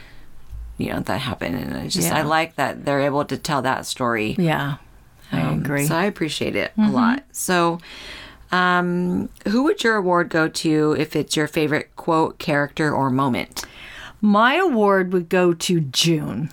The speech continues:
Speaker 1: Oh, yay.
Speaker 2: I haven't seen her smile so much as I did in this episode.
Speaker 1: So loving.
Speaker 2: She experienced both big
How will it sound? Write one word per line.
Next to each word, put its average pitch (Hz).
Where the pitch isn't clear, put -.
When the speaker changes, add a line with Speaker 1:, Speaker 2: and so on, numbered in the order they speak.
Speaker 1:
Oh, 202
yay. 208
Speaker 2:
I 233
haven't 370
seen 294
her 240
smile 185
so 180
much -
as 175
I 170
did 165
in 160
this 156
episode. 135
Speaker 1:
So 120
loving. 139
Speaker 2:
She 320
experienced 233
both 233
big 262